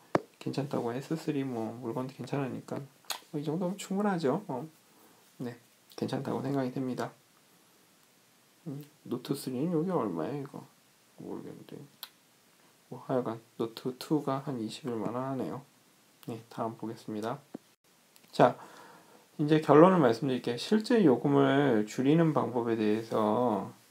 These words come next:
이제 설명해 드렸는데, 실제 요금은 통신 요금과 단말기 활부금이다. 이거 결국은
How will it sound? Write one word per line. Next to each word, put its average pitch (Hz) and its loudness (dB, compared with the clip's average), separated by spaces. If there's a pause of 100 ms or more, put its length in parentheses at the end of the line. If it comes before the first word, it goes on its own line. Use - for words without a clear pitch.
(100)
이제 113 -8
설명해 151 2
드렸는데, 123 -2 (360)
실제 220 2
요금은 139 4 (100)
통신 202 2
요금과 131 2
단말기 120 -2
활부금이다. 127 -2 (400)
이거 196 4
결국은 135 6